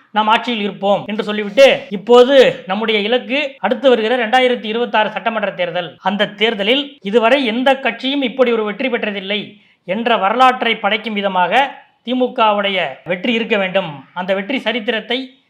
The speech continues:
அந்த வரலாற்று வெற்றியை எழுதுவதற்கு நீங்கள் தயாரா என்று கேள்வி எழுப்ப, அதற்கு முன் வரிசையில் அமர்ந்திருந்த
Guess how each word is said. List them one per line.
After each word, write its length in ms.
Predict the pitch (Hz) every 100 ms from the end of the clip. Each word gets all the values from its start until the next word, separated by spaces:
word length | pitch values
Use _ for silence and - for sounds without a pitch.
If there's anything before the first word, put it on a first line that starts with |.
| _ _
அந்த 200 | 190 185
வரலாற்று 440 | 196 254 233 214
வெற்றியை 400 | 202 196 208 226
எழுதுவதற்கு 840 | 196 226 220 190 190 262 294 - _ -
நீங்கள் 280 | 214 220 208
தயாரா 680 | 202 214 196 208 180 - _ _
என்று 240 | 208 208
கேள்வி 280 | 208 220 202
எழுப்ப, 460 | 185 220 262 175 -
அதற்கு 380 | 185 208 214 214
முன் 200 | 185 247
வரிசையில் 640 | 247 - 226 208 151 -
அமர்ந்திருந்த 840 | - 175 196 208 208 190 180 139